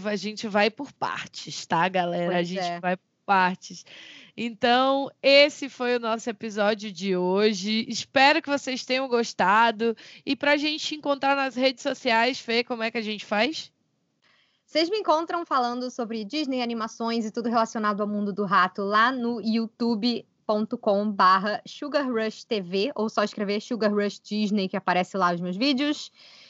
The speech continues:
Speaker 2: E no, no Instagram e no Twitter, pra conversar comigo mais diretamente, eu sempre olho aí as coisas que vocês escrevem pra mim. Vocês me encontram como arroba Fernanda Schmoltz. E o meu sobrenome escreve S C H, M de Maria, O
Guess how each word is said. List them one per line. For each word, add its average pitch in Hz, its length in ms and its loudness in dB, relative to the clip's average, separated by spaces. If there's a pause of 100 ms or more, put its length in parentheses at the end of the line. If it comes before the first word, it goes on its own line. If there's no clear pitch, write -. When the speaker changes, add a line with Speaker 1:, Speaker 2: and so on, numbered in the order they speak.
(260)
Speaker 2:
E 320 440 6
no, 233 960 6
no 240 120 2
Instagram 269 460 4
e 269 60 2
no 277 80 0
Twitter, 269 400 0
pra 262 100 -2
conversar 240 400 0
comigo 233 300 -2
mais 220 160 0
diretamente, 233 580 -2
eu 226 60 -4
sempre 226 280 -4
olho 208 320 4
aí 202 220 -2 (160)
as - 100 -10
coisas - 200 -6
que - 40 -16
vocês 202 280 -4
escrevem 202 360 0
pra 226 160 2
mim. 226 280 4 (160)
Vocês 254 200 2
me 262 120 2
encontram 240 440 2
como 233 360 4
arroba 240 440 2
Fernanda 233 600 -2
Schmoltz. 214 640 -4
E 202 60 -6
o - 20 -4
meu 202 140 -6
sobrenome 208 480 0
escreve 196 420 -2 (140)
S 254 420 2
C - 260 2
H, 214 460 4 (300)
M 247 280 0
de 226 120 -2
Maria, 240 640 2 (180)
O 233 260 6